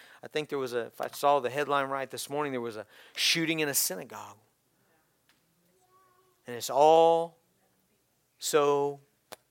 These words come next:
heavy. And here's what Jesus is saying.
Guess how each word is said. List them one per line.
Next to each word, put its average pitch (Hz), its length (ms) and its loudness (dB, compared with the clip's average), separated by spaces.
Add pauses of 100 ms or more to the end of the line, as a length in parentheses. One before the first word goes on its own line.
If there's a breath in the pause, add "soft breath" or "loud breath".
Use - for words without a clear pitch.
(480)
heavy. 104 460 -6 (1700)
And - 1080 -8
here's 254 160 10
what 202 100 4
Jesus 151 320 -4
is 131 120 -6
saying. 98 320 -8